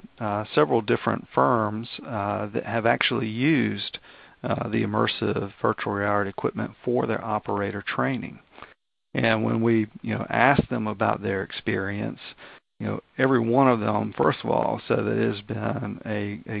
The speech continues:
great addition, uh, to their training for many of the reasons, uh, that we've already mentioned. But the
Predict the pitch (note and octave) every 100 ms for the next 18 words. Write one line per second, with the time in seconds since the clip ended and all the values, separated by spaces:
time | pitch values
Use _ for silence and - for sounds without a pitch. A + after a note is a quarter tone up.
0 | G2+ - A2+ B2 C3+ - - G2 G#2 A#2+
1 | - A#2 G#2+ G#2+ - - - - _ G#2+
2 | F#2+ G#2+ - G3 G3+ B2 A2 - G#2 G2+
3 | A2 A#2+ - G#2 A2+ G#2+ G2+ G2+ G#2+ G#2
4 | G2+ G2+ G2 - G#2 G2+ G2 G2+ G2+ G#2+
5 | G#2 G#2+ G#2 G2 G#2 C3 C3 G#2+ G2+ -
6 | - - - _ - -